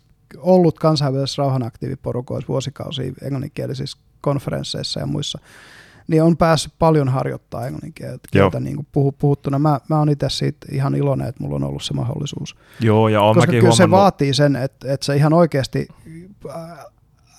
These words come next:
Speaker 1: arkipäiväisessä käytössä käytät sitä jatkuvasti, koska se tuo sen niinku semmoisen varmuuden siihen jatkuvaan
Speaker 2: Joo, ja oon mä
Speaker 1: puhumiseen.
Speaker 2: huomannut aina, kun on vähän ollut taukoa,
Speaker 1: Mm.
Speaker 2: niin sitten vähän alkaa, vähän se lähtee sille
Speaker 1: Kyllä se
Speaker 2: kangerille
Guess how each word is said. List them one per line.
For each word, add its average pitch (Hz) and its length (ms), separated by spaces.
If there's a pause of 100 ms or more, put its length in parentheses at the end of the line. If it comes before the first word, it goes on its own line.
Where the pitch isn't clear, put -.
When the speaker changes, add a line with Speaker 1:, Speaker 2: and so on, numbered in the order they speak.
(160)
Speaker 1:
arkipäiväisessä 147 720 (200)
käytössä 156 460
käytät 139 280
sitä - 140
jatkuvasti, - 500
koska 139 240
se 185 140
tuo 175 220
sen 135 200
niinku 131 240
semmoisen 131 340
varmuuden 131 420
siihen - 320
jatkuvaan - 440 (160)
Speaker 2:
Joo, 107 240
ja 101 160
oon 107 100
mä - 20
Speaker 1:
puhumiseen. 117 120
Speaker 2:
huomannut 110 320
aina, 104 180
kun 92 380
on 90 300 (380)
vähän 98 200
ollut 87 240
taukoa, 85 480 (260)
Speaker 1:
Mm. 160 160
Speaker 2:
niin 87 80
sitten 90 280
vähän 92 280
alkaa, 85 340 (340)
vähän 95 180 (180)
se 95 120
lähtee 90 260
sille 87 220
Speaker 1:
Kyllä - 0
se - 100
Speaker 2:
kangerille 90 280